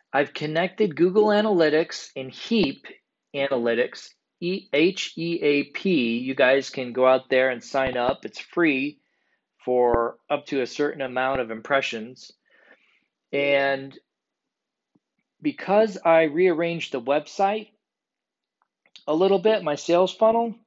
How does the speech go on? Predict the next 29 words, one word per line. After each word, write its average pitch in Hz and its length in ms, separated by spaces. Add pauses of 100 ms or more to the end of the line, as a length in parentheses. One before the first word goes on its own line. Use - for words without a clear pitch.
(500)
I'm 151 60
gonna 170 160
have 170 120
to 139 100
redo 160 360
the 147 60
analytics. 131 720 (200)
But 196 260 (240)
that, 170 260
I 156 60
mean, 160 280
that's 196 300
gonna 156 180
take 151 420
less 139 260
than 123 120
an 113 180
hour, 117 360
so 117 180
it's 113 140
not 120 180
that 113 180
big 117 160
of 107 80
a 107 60
deal. 98 320 (2500)
I 175 200
am 190 220
working, 180 580